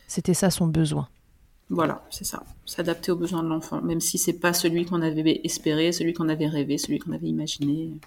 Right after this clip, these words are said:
Speaker 1: Ouais.
Speaker 2: C'est toujours lui qui passera avant. <laughs>
Speaker 1: Ok. Donc du coup, euh, t'en gardes quoi comme souvenir de cette première expérience, euh, de lactation induite ?
Speaker 2: Alors moi, pour moi, cette première lactation, euh,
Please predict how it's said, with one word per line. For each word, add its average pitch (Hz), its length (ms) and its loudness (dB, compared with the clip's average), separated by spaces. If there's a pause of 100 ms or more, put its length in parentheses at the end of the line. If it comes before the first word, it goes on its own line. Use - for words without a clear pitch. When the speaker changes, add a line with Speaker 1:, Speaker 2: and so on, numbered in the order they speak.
(580)
Speaker 1:
Ouais. 165 60 -4 (720)
Speaker 2:
C'est - 200 -8
toujours 180 220 0
lui 185 100 0
qui 185 120 -10
passera - 320 -8
avant. - 220 -8
<laughs> 175 80 4 (460)
Speaker 1:
Ok. 156 260 -2 (760)
Donc 185 180 6
du 180 140 4
coup, 233 220 8
euh, 196 140 10
t'en 190 180 4
gardes 185 220 2
quoi 208 140 4
comme 185 160 8
souvenir 190 260 8
de 196 60 4
cette - 180 2
première 185 380 8
expérience, 170 720 4
euh, 156 120 6
de 151 140 4
lactation 165 520 6
induite ? 147 380 0 (800)
Speaker 2:
Alors 202 220 8
moi, 240 240 8
pour 214 220 2
moi, 214 520 4 (360)
cette 180 180 0
première 240 320 6
lactation, 233 840 4
euh, 175 400 2